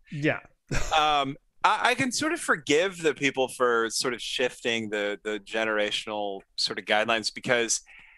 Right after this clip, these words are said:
Speaker 2: as there are more, like, kind of generational, like,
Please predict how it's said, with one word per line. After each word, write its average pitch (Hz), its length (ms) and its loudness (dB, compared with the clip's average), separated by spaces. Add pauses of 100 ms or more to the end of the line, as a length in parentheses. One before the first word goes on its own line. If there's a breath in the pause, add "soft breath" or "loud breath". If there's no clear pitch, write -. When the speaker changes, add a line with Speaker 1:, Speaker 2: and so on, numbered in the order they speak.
(600 loud breath)
Speaker 2:
as 165 640 2
there 143 480 2
are 127 200 4
more, 127 460 2
like, 113 280 0
kind 123 180 2
of 107 80 0
generational, 113 640 0
like, 104 180 0